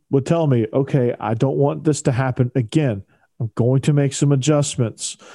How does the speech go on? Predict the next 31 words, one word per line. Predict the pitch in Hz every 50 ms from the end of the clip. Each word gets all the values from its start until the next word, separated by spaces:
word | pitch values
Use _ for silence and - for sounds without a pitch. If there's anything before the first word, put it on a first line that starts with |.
| - - _
We're | - 135
going | 120 110 - 147 131 135 139 147 135
to | 160 135
do | 123 151 147
things | 139 - 151 143 131 123
a | 143
little | 131 135 143 135 131
differently. | 123 143 143 135 - 131 113 113
We're | 104 104 120 120
going | 135 139 139 131
to | 135 120
play | - 147 135
this | 123 120 127 147 147 139 -
a | 143
little | 135 127 117
differently, | 123 117 - - 117 117 117 113
that | 110 - 139 139 143 143
a | 139
little | 135 127 123
differently. | 117 127 117 113 - 123 117 117 107 - - - - - - - - -
We're | - 147 143
going | - 147 135 135 135 123
to | - 151 139
take | - 143 120 107 123
it | 120 110 -
to | - 160 156 147 135
'em." | 117 110 - - - - _ _ _ -
What | 131 135 143
do | 143
they | 131 135 131
do? | 123 143 165 180 190 196 190 190